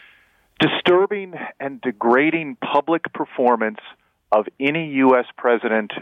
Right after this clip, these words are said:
in modern American history. Um, and I do agree, uh, with Doctor Cooper.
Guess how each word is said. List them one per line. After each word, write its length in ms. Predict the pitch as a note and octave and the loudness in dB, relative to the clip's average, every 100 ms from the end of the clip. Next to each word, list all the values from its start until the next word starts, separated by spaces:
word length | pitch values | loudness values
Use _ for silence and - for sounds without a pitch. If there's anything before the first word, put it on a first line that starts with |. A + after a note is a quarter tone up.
| - | -4
in 160 | A2+ G#2+ | -4 0
modern 400 | A2 A2 A2 G#2 | 0 2 0 -2
American 460 | G#2 G#2 G2+ G2+ | 0 0 0 -6
history. 520 | - A2 - - C#2 - - _ - - - _ - | -8 -8 -4 -2 -2 -4 -14 _ -20 -20 -20 _ -2
Um, 240 | G#2 G#2 | 0 2
and 180 | - A#2+ | 2 2
I 160 | A#2 A#2 | 2 0
do 260 | G#2+ E3 | 4 4
agree, 480 | D#3 B2 D3 D3 D3+ - | 4 2 2 2 2 2
uh, 480 | A#2 A2+ A2 G#2 G#2 | 4 6 6 4 0
with 260 | - A2+ G#2 | -4 -8 0
Doctor 360 | B2 A2+ - A#2 | 2 2 -2 -2
Cooper. 440 | E3 D3 D#3 | 0 4 2